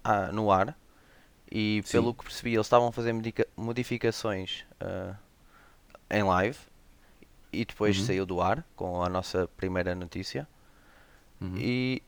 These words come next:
Speaker 1: com a nossa primeira e, e única notícia. E depois,
Speaker 2: Sim.
Speaker 1: ah, vem esta das facs, ah, das questões mais frequentes. Também teve no ar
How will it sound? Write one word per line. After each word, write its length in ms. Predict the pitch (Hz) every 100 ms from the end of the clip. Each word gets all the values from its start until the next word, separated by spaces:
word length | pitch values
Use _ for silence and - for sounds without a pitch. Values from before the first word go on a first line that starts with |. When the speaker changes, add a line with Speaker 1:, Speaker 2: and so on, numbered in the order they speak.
| -
Speaker 1:
com 80 | 110
a 20 |
nossa 180 | 104 107
primeira 360 | 110 123 147 -
e, 240 | 92 87 -
e 160 | - 92
única 280 | 95 92
notícia. 500 | 95 98 101 - 123 -
E 80 | 120
depois, 540 | - - 135 131 131 -
Speaker 2:
Sim. 60 | 123
Speaker 1:
ah, 400 | 123 123 127 127 - - -
vem 220 | 120 139 135
esta 300 | 135 143 131
das 180 | 135
facs, 500 | - 131 98 - - - - -
ah, 220 | 90 85
das 420 | - 95 92 - -
questões 420 | - - 117 117
mais 180 | 120 120
frequentes. 480 | - - 113 90 -
Também 240 | 123 131
teve 220 | 123 120
no 160 | 123 123
ar 200 | 135 175